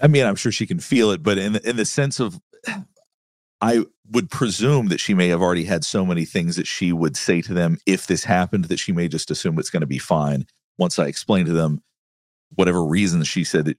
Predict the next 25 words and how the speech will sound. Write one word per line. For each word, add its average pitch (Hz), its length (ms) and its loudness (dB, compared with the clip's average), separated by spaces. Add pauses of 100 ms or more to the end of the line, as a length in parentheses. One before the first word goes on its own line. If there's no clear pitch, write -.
(120)
whatever 82 360 0
reasons 80 300 -2
she 82 160 -4
had 82 240 0
to 73 360 -2 (640)
fly 92 160 4
to 82 100 0
Vietnam 82 640 0
or 82 100 -2
that 78 120 -6
she 90 140 -4
was 76 100 -6
planning 95 320 0
on 85 120 0
doing 92 240 2
that, 87 120 0
maybe 90 160 -2
she 87 160 -6
thought 80 240 0
they 82 80 0
would 80 120 -2
just 82 160 -6
let 78 140 0
her 71 120 -2
go. 78 440 0